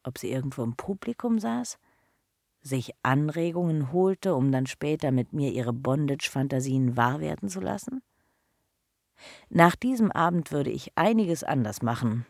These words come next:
nahm ich mir vor. Die Frau auf der Bühne wand sich weiter und flüsterte etwas, das niemand verstehen sollte.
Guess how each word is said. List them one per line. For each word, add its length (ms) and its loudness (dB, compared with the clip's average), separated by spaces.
nahm 200 2
ich 120 -8
mir 100 2
vor. 320 0
Die 80 6
Frau 300 2
auf 100 -2
der 120 2
Bühne 420 2
wand 200 2
sich 280 -4
weiter 460 2
und 120 0
flüsterte 640 -2
etwas, 420 -2
das 240 -6
niemand 360 0
verstehen 520 -2
sollte. 420 -4